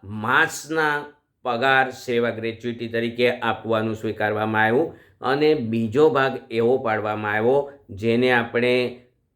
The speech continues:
મૃત્યુ સહનિવૃત્તિ ગ્રેચ્યુટી એવા નામથી ઓળખીએ. આ મૃત્યુ સહનિવૃત્તિ ગ્રેચ્યુટી, જેને અંગ્રેજીમાં ડેથ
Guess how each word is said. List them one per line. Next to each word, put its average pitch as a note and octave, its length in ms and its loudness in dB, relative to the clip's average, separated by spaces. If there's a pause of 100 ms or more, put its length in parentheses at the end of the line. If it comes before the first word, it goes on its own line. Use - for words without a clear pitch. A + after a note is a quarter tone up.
(120)
મૃત્યુ D3 600 2
સહનિવૃત્તિ D#3 1120 2
ગ્રેચ્યુટી C3+ 840 -2 (120)
એવા B2 320 4
નામથી A2+ 480 0
ઓળખીએ. F#2 400 -4
આ G#2 80 0
મૃત્યુ C3 540 0
સહનિવૃત્તિ C3 840 0
ગ્રેચ્યુટી, B2 640 0
જેને B2+ 220 2
અંગ્રેજીમાં A#2+ 640 2 (400)
ડેથ C#3+ 360 2